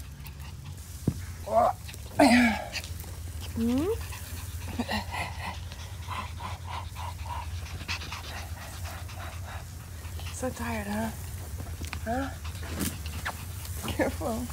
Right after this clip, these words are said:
Hmm, Oliver? Tired, huh? Oh, Max, everyone tired, huh? Even Daisy. <laughs> Even Daisy is tired, shame.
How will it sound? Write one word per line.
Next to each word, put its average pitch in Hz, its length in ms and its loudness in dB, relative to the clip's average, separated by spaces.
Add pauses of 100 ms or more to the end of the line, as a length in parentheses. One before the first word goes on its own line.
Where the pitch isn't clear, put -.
(1120)
Hmm, 269 400 -4
Oliver? 277 300 -2 (880)
Tired, 294 300 2
huh? 254 260 0 (2750)
Oh, 285 100 2
Max, 311 400 4
everyone 339 440 2
tired, 330 360 2
huh? 262 240 -2 (640)
Even 262 240 8
Daisy. 220 500 2 (1000)
<laughs> 214 120 6
Even 233 440 8
Daisy 220 300 0
is 226 140 -4
tired, 214 380 -4
shame. 226 360 -2